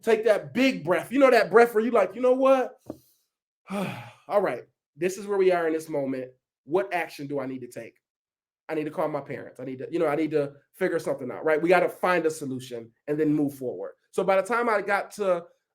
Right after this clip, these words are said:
uh, Greenville, my energy was back fine because I just accepted the moment. I just accepted what is.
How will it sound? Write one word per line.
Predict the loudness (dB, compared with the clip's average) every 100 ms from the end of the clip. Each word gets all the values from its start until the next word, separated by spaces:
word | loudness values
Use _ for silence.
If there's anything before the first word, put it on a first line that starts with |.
| -4
uh, | -2 0
Greenville, | 0 2 2 -2 -2 -2 0
my | 2 4
energy | 4 2
was | -6 -2
back | -4 -2
fine | -2 0 0
because | -2 -4 -2
I | -2
just | -4 -8 -6
accepted | -6 -2 -2 0 -4 -8
the |
moment. | -2 0 0 -2
I |
just | -4 -8 _ _ _
accepted | -6 0 0 2 0 -2
what | 0 0
is. | 0 -2 -4 -10 -20